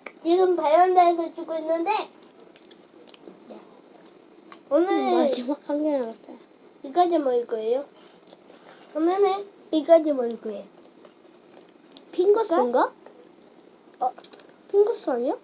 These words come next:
Speaker 1: 핑거스를 먹을 거예요.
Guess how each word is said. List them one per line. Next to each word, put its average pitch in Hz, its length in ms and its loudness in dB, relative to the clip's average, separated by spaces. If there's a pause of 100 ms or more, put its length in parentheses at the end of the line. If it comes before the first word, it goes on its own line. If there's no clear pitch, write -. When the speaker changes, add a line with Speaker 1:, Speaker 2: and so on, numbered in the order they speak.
(800)
Speaker 1:
핑거스를 415 680 2
먹을 214 380 -12
거예요. 233 320 -6